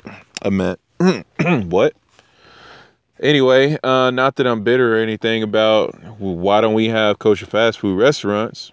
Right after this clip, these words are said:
but I'm just saying there's a kosher parv McDonald's in Eretz Israel, and there ain't one in Texas. What's up with that?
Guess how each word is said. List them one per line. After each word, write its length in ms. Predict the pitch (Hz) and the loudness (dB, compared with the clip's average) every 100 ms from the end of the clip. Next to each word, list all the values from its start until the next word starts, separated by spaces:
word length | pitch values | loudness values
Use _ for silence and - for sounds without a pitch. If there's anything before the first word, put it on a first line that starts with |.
| - | -8
but 160 | 92 | -4
I'm 140 | 98 92 | -2 0
just 220 | 92 - | -2 -2
saying 280 | 123 135 110 | -2 0 0
there's 180 | 98 | -2
a 80 | 90 | -4
kosher 380 | - 117 117 113 | -2 0 0 -2
parv 520 | - - 139 135 127 | -6 0 4 4 2
McDonald's 640 | 95 92 107 156 139 120 - | -4 -4 0 0 0 -2 -4
in 120 | 107 | -6
Eretz 360 | 98 113 107 - | -2 0 0 0
Israel, 720 | 101 - 98 92 123 131 113 | -4 0 -2 0 2 4 2
and 120 | 98 | 0
there 200 | 95 98 - | 0 -2 -2
ain't 240 | 139 175 76 | -2 -2 -2
one 280 | 123 120 | -2 -2
in 180 | - 104 | -4 -6
Texas. 580 | - 104 - 76 78 - _ _ _ _ - | -2 -2 -2 -12 -16 -20 _ _ _ _ -6
What's 220 | 90 - - | -6 -4 -2
up 140 | 143 - | 0 0
with 140 | 95 | -4
that? 220 | 90 - | -4 -6